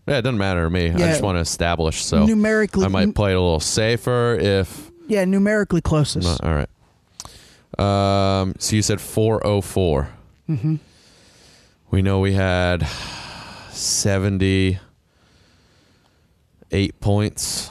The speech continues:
Speaker 1: between two games, so it's
Speaker 2: Yeah.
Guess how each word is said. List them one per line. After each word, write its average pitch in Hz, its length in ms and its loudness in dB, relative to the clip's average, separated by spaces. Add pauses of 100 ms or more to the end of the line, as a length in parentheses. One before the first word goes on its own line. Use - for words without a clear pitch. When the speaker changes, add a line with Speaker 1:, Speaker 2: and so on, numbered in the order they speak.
(1300)
Speaker 1:
between 92 640 -2 (960)
two 107 320 2
games, 104 380 0
so 95 220 0
it's 151 120 0
Speaker 2:
Yeah. 143 160 6